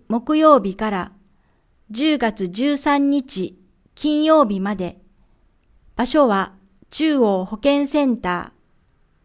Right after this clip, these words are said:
朝日地域。十月十六日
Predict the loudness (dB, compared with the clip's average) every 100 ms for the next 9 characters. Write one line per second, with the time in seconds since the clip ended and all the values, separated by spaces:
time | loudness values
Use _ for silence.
0 | _ _ _ _ _ _ _ _ -6 0
1 | 0 0 -4 -4 -2 -2 -6 -8 -8 -12
2 | _ _ _ _ _ _ _ _ _ _
3 | -4 0 0 -2 -4 -8 -4 -2 2 2
4 | 0 0 0 0 -4 -6 -8